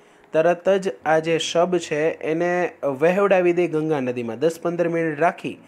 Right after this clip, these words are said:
અને પૂરેપૂરું દહન થયું ન થયું એ સીધે સીધું ગંગા નદીમાં વહેવડાવી દે. અને એના કારણે શું થાય?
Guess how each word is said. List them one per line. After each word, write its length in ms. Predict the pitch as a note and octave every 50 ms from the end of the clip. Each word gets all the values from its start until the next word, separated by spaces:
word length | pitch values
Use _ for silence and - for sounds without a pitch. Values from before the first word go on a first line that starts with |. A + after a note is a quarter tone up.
| - - - - - -
અને 280 | D#3 D3+ D#3 D3 C3+ C3+ B2+ - _ _ _ _ - - -
પૂરેપૂરું 440 | D#3 F3 F#3+ F#3 F3 F#3 F#3 F3+
દહન 280 | E3+ F3 F3 F#3+ G3 F3
થયું 340 | - - - G3 G#3 G3+ F#3
ન 200 | D#3+ D#3+ F3+ G3
થયું 440 | F#3+ - - F#3+ E3+ D3+ C#3 C#3 - - - - - _ _ -
એ 160 | F#3+ F#3+ F3+
સીધે 320 | - - F3+ F3 F#3+ F#3+
સીધું 260 | F3+ G3 F3+ F3 E3+ E3
ગંગા 260 | D#3+ E3+ F3 F3 E3
નદીમાં 400 | D#3 D3+ D3+ D#3 D3+ D#3 D3 C3+
વહેવડાવી 520 | C3+ C3+ C#3 C3+ B2+ A#2+ A2+ G#2+ G#2 G#2
દે. 120 | G2 G2+ G2+ - - - - - - - - _
અને 180 | E3+ D#3+ D#3+
એના 180 | E3+ F#3+ G3+ G3+
કારણે 340 | G3 G3+ G3+ G#3 G#3 G#3 G3+
શું 240 | G3+ - G3+ G3 F#3+
થાય? 240 | G3 F3 D#3 D#3+